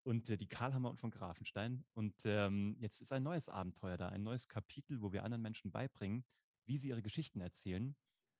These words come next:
so dass danach eine Handlung kommt, die sie auch wollen, weil ich glaube, wenn ich der Welt eine Sache nur dalassen wollen würde, wäre es A, natürlich Verzauberung oder eine gute Geschichte und das andere aber, dass die ihre eigene Geschichte lernen,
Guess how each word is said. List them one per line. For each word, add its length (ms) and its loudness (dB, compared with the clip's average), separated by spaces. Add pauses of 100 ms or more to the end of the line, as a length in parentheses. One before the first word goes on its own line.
(100)
so 220 0
dass 240 0
danach 240 2
eine 180 -2
Handlung 240 -2
kommt, 320 -2
die 80 -10
sie 160 -4
auch 160 -6
wollen, 280 4
weil 100 0
ich 100 -10
glaube, 560 0
wenn 120 0
ich 80 -8
der 240 -4
Welt 200 0 (100)
eine 200 2
Sache 180 -2
nur 80 0
dalassen 400 -2
wollen 260 -2
würde, 220 2
wäre 200 -2
es 200 -8
A, 160 0
natürlich 360 -6
Verzauberung 600 -8
oder 140 -10
eine 140 -4
gute 200 -12
Geschichte 420 -8 (420)
und 80 -2
das 100 2
andere 360 2
aber, 180 2
dass 140 -4
die 100 -4
ihre 160 0
eigene 260 0
Geschichte 320 -6
lernen, 240 -6